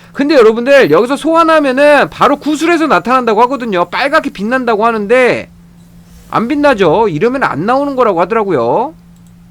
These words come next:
자, 꽝. 자, 한 번 더. 여기서 빨갛게 빛나라. 빛나야 되는데? 빛나죠?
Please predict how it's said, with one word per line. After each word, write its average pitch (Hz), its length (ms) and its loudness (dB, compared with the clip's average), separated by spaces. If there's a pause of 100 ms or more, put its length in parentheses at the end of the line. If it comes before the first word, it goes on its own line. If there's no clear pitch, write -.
(360)
자, 117 120 -10
꽝. 220 800 0 (800)
자, - 100 -8
한 165 160 -2
번 277 220 0
더. 285 400 4 (760)
여기서 165 140 -8
빨갛게 277 380 0
빛나라. 226 600 0 (760)
빛나야 302 420 2
되는데? 247 640 0 (400)
빛나죠? 302 760 2